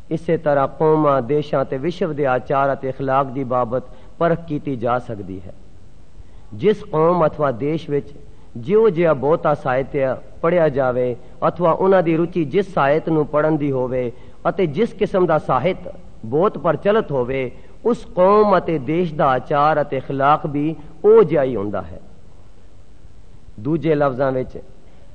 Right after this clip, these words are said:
ਸਾਹਿਤ ਹੀ ਜੀਵ, ਕੌਮ, ਮੁਲਕ ਅਤੇ ਵਿਸ਼ਵ ਦੇ ਆਚਰਣ ਅਤੇ ਜੀਵਨ ਦੀ ਕਦਰ ਕੀਮਤ ਨੂੰ ਪਰਖਣ ਦੀ ਕਸਵੱਟੀ ਹੈ। ਇਸ ਜ਼ਮਾਨੇ ਅੰਦਰ ਕੌਮਾਂ, ਦੇਸ਼ਾਂ ਅਤੇ ਵਿਸ਼ਵ ਵਿੱਚ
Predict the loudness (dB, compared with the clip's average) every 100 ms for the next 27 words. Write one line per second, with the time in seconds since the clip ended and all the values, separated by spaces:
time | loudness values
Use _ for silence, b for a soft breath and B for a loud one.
0 | -12 -2 0 2 0 0 -2 -2 -2 0
1 | -2 -8 -14 -16 -16 -16 -16 -2 2 4
2 | 4 2 -2 -10 -12 -4 2 4 4 0
3 | -8 -14 -8 -2 0 0 0 0 0 0
4 | 2 2 2 0 2 0 0 -4 -4 -2
5 | 0 -2 -2 -2 0 0 -2 -2 -2 -2
6 | -2 -2 -4 B 0 0 2 -2 -2 -4
7 | -6 -6 -8 -8 -10 -10 -14 -16 -18 -18
8 | -18 -18 -18 -18 -16 -16 -16 -16 -16 -6
9 | -4 -4 -2 2 4 4 4 2 0 -4
10 | -8 -12 -16 -16 -16 -16 -16 -18 -6 2
11 | 4 6 6 6 6 4 -2 0 2 2
12 | 2 -2 -2 0 0 -2 -6